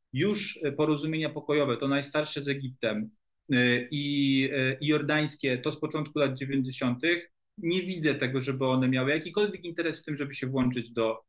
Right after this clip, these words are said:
do działań. Zresztą, e, na, na pewno, na pewno dotarły do ciebie informacje i do naszych widzów, słuchaczy, że, mm, i jedni, i drudzy, i Jordania, i Egipt stanowczo za,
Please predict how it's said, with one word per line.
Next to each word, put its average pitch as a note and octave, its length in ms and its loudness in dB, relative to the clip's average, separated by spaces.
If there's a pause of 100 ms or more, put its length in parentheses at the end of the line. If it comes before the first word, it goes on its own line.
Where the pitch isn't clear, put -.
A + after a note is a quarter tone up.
(220)
do B2+ 80 2
działań. A#2+ 300 2
Zresztą, D#3 200 0 (280)
e, D3+ 340 2
na, D#3+ 160 0
na D#3 140 2
pewno, E3 400 0
na D#3 100 2
pewno D#3+ 260 -2
dotarły D3+ 420 0
do C#3 120 -4
ciebie C#3 260 0
informacje C#3 640 -2
i C#3 60 -8
do C#3 100 0
naszych C3 360 0
widzów, C3+ 260 -10
słuchaczy, C#3 600 -4 (300)
że, C3+ 680 4
mm, B2+ 420 4
i D3+ 80 -4
jedni, F3 380 2
i D#3+ 60 -4
drudzy, E3 320 2
i E3 80 -4
Jordania, D#3 540 0
i - 20 -2
Egipt D#3 200 -6
stanowczo F3 640 0
za, C#3 500 -2